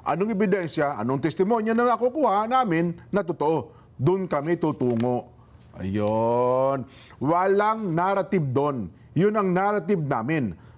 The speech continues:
Hanapin kung sino ang may sala, paparusahan sila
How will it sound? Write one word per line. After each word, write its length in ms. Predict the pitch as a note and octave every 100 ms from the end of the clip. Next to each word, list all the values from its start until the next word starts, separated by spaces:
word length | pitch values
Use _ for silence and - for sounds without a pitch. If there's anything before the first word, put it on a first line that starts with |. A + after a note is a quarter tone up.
| -
Hanapin 560 | D3+ F3+ F#3 F#3 G#3
kung 240 | F#3 E3 D3
sino 320 | G3+ G3+ G3
ang 100 | E3
may 160 | D#3 C3
sala, 560 | D3 D3+ A3 B3+ - - - -
paparusahan 840 | - E3 - C#3 C3 C3+ G#3+ F#3 F3
sila 420 | - D3+ F#3+ B3+